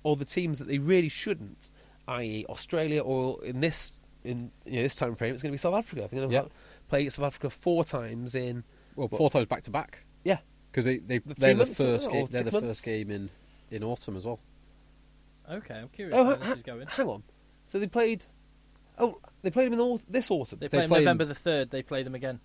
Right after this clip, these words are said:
Speaker 2: Yeah.
Speaker 1: Oh, yeah, yeah. So they've got these three, and then the, uh,
Speaker 2: So,
Speaker 1: South Africa
Speaker 2: so in
Speaker 1: again,
Speaker 2: twelve
Speaker 1: right?
Speaker 2: months, they'll have played South Africa five times.
Speaker 1: Yeah, which is ridiculous, actually.
Speaker 2: <laughs> Yeah.
Speaker 1: I mean, so we always think of the Six Nations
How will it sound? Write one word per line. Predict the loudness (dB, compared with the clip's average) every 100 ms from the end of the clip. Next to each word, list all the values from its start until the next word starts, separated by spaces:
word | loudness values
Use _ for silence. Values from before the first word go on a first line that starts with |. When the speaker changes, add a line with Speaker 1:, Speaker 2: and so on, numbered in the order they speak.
| -12
Speaker 2:
Yeah. | 6 10
Speaker 1:
Oh, |
yeah, | 12
yeah. | 10 8
So | 6
they've | 4
got | 4
these | 4 0
three, | 2 2 4
and |
then | 4 2 2
the, | 0 0
uh, | -2
Speaker 2:
So, |
Speaker 1:
South | 2 0
Africa | 2
Speaker 2:
so | 4
in |
Speaker 1:
again, | 6 6
Speaker 2:
twelve | 8 6
Speaker 1:
right? |
Speaker 2:
months, | 6 2 2
they'll | -2
have | -2
played | -2 -4
South | -4 -8
Africa | -8 -12 -14
five | -8 -6 -4 -6
times. | -6 -6 -6 -12 -14 2
Speaker 1:
Yeah, | 4 4 0 _
which | 2 4 4
is | 2
ridiculous, | 4 4 2 -4 -4
actually. | -4 -6 -12 -10
Speaker 2:
<laughs> | -4
Yeah. | -4 -6 -20 -4
Speaker 1:
I | 4
mean, | 6 4 -2 _ _
so | 2 4 4
we | 2 2
always | 2 2
think | 0
of |
the | -4
Six | -2
Nations | 0 -2 -4 -10 -12